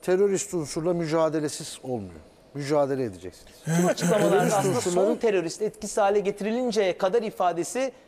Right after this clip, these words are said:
Speaker 2: e,
Speaker 1: Tabii.
Speaker 2: önemli. Buyurun.
Speaker 1: Ya, aynen. Son terörist etkisiz hale getirilinceye kadar öne, açıklaması son derece önemlidir. <coughs> Devamı da gelmelidir. Terör örgütünün siyasi ayağı, terör örgütünün finans ayağı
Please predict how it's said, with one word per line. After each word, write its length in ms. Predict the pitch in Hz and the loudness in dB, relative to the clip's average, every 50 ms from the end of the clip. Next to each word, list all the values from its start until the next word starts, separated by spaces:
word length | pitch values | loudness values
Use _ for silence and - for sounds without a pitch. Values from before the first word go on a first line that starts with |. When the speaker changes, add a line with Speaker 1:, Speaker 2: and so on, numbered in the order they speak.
| - - | -14 -4
Speaker 2:
e, 220 | - 151 160 170 170 | 0 2 4 4 4
Speaker 1:
Tabii. 220 | 170 170 165 - | 2 2 2 0
Speaker 2:
önemli. 400 | 190 160 135 113 107 92 90 - - - | 0 0 0 -2 -4 -8 -12 -14 -10 -6
Buyurun. 160 | 170 151 139 170 | -4 -2 0 0
Speaker 1:
Ya, 60 | 180 | -2
aynen. 380 | - 156 190 190 165 131 95 80 - - - - - - _ | -2 -2 -2 -2 -2 -2 -4 -8 -12 -18 -20 -20 -20 -20 _
Son 300 | - - - 214 240 254 | -14 -4 0 0 0 0
terörist 540 | 226 - 214 208 202 202 233 233 - - - | 0 0 0 0 2 0 0 -2 -6 -4 -6
etkisiz 480 | 175 170 - - - 156 185 202 - 190 | -6 -6 -6 -8 -10 -8 -8 -6 -2 0
hale 260 | 180 180 185 202 208 | 2 2 4 2 2
getirilinceye 760 | 180 165 180 175 - - 180 190 190 202 190 180 185 180 170 - | 0 0 -4 -4 -6 -6 -6 -4 -4 -2 0 2 2 2 2 2
kadar 280 | 160 160 143 143 139 131 | 0 0 2 2 0 0
öne, 260 | - 139 139 151 151 | -2 -4 -4 -4 -4
açıklaması 580 | - 175 131 - - - - 165 143 135 - | -4 -6 -8 -8 -8 -6 -4 -4 -2 -2 -4
son 320 | - - - 143 147 165 170 | -4 -4 -2 -2 -2 0 2
derece 280 | 190 190 196 175 190 214 | 4 4 4 4 4 4
önemlidir. 680 | 202 196 208 208 202 208 208 202 190 208 - - - - - - - - - - - - | 4 4 4 2 2 2 0 0 -2 -4 -6 -6 -8 -4 -2 0 0 0 0 0 -2 0
<coughs> 480 | - - - - - - - - 139 147 | 0 0 0 -2 -4 -8 -10 -6 -2 0
Devamı 400 | 190 202 208 208 202 190 180 151 | 2 4 4 4 2 2 0 -2
da 80 | 135 | -2
gelmelidir. 640 | 117 107 104 98 98 95 90 87 82 78 - - - _ _ - - _ _ _ - - _ _ _ | -2 -4 -4 -6 -8 -10 -14 -16 -18 -20 -20 -20 -20 _ _ -20 -20 _ _ _ -20 -20 _ _ _
Terör 280 | - 202 226 285 294 269 | 0 0 2 2 4 4
örgütünün 600 | 240 208 196 190 190 - - 202 214 233 240 - - - | 4 4 2 0 -2 -2 -2 0 0 0 0 -2 -6 -12
siyasi 480 | - - 196 190 185 180 - - 180 | -6 0 2 2 4 2 2 2 0
ayağı, 260 | 156 139 117 95 85 - - - - - - - - _ _ _ _ _ | 0 2 0 -2 -4 -6 -10 -16 -20 -20 -20 -20 -20 _ _ _ _ _
terör 260 | - 202 220 254 240 214 | 0 2 4 6 6 6
örgütünün 480 | 196 180 175 180 - - 202 220 208 | 4 4 0 -2 -6 -4 -4 -4 -4
finans 460 | - - - 170 180 180 180 156 - | -4 -4 -4 -2 0 0 0 0 -2
ayağı 260 | 147 123 101 90 85 | -2 -2 -2 -2 -4